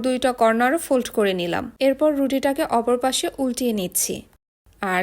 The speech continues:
যে পুরটা আমরা রেডি করে রেখেছিলাম সেইটা এভাবে এর মাঝখানে দিয়ে দিচ্ছি। দিয়ে চারপাশে আমি একটু পানি লাগিয়ে নিচ্ছি, এতে খুব সুন্দরভাবে সিল করে নিতে পারবো এবং খুলে আসার ভয় থাকবে না। পানি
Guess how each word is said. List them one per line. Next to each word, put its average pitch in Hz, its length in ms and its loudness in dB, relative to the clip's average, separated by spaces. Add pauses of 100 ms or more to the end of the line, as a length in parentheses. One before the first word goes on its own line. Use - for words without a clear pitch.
(100)
যে 233 100 4 (100)
পুরটা 262 360 0
আমরা 269 240 2
রেডি 233 260 2
করে 269 140 6 (100)
রেখেছিলাম 269 460 -2 (160)
সেইটা 262 280 0 (100)
এভাবে 247 260 2 (320)
এর 226 140 0
মাঝখানে 240 420 -2 (140)
দিয়ে 233 200 4
দিচ্ছি। - 300 -2 (560)
দিয়ে 269 240 2
চারপাশে 240 500 2
আমি 254 180 0
একটু 262 160 -6 (120)
পানি 233 220 0 (140)
লাগিয়ে 196 340 0
নিচ্ছি, 185 260 -4 (200)
এতে 226 120 -2 (120)
খুব 277 100 -2 (120)
সুন্দরভাবে 247 500 -2 (140)
সিল 254 180 0 (100)
করে 208 240 0
নিতে 180 240 -4
পারবো 190 260 0
এবং 330 100 -2 (120)
খুলে 254 260 0 (100)
আসার 262 200 -2 (120)
ভয় 214 280 -2
থাকবে 185 360 -6
না। 185 60 -12 (1200)
পানি 247 260 -2